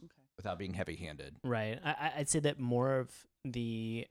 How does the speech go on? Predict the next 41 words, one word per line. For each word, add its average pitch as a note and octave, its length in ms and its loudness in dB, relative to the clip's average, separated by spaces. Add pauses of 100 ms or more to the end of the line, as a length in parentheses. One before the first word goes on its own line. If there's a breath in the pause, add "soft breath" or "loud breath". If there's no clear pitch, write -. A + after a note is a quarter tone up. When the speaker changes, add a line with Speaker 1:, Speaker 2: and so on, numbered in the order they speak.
Speaker 3:
and, C3+ 160 -2
and, C3 200 -2
and B2 60 -4
I C3 100 -2
guess B2 180 -2
the C3+ 100 0
only, B2 600 0
the C#3 100 2
only D#3 140 4
example C3 320 0
that A#2+ 80 0
I A#2+ 60 -2
can A2+ 120 -8
think A2+ 180 -6
of A#2 140 0
right A2+ 140 0
off G#2+ 120 -4
my G#2+ 120 -4
head A2 300 -4
that G#2+ 100 -2
I G#2+ 80 -2
know G#2 100 -2
that A2+ 160 -12 (140)
we've B2 240 -2
talked G2 260 -6
about G#2 320 -2 (140)
has A2+ 100 -4
been G#2 180 -2
Steven G#2 300 -2
Universe A2 540 0 (500 soft breath)
and A2+ 100 0
sort A#2 240 2
of A2 160 -2
the, G#2 380 -2
the A2+ 120 2
ideas A2+ 420 2
of A2 80 -2
sort A2+ 180 2
of G2+ 80 -6
acceptance, A#2+ 640 2
depression. A2+ 800 0